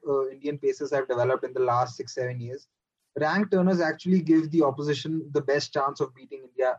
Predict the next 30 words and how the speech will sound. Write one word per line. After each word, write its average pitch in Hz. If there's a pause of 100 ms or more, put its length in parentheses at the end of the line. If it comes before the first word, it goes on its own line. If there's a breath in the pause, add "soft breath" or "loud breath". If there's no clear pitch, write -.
(140)
at 120
home. 104 (100)
Because 143 (300)
what 143
happens 151
is 170
then 151
you, 165 (280)
you 147
know, 170
really 160
don't 151
need 147
quality 131
spinners. 120
You -
just 143
need 147
people 139
who 135
can 139
put 151
the 147
ball 135
in 131
a 135 (360)
specific 131
area, 127
you 123
know, 131